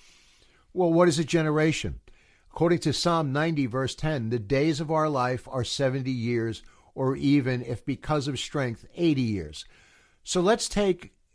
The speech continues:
the Bible's example of a generation being eighty years, potentially.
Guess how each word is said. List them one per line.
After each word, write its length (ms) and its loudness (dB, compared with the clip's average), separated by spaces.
the 220 4
Bible's 580 4
example 500 0
of 80 -2
a 60 -4
generation 760 -2
being 420 -2
eighty 240 0
years, 480 -4
potentially. 720 -6